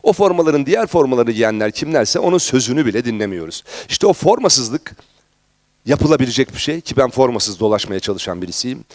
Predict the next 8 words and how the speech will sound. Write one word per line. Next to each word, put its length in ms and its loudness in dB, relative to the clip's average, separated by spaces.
O 100 4
süreçte 440 2
hayatınıza 560 0
devam 280 2
ederseniz 600 0
daha 220 0
iyi 220 -2
anlaşılır, 500 -6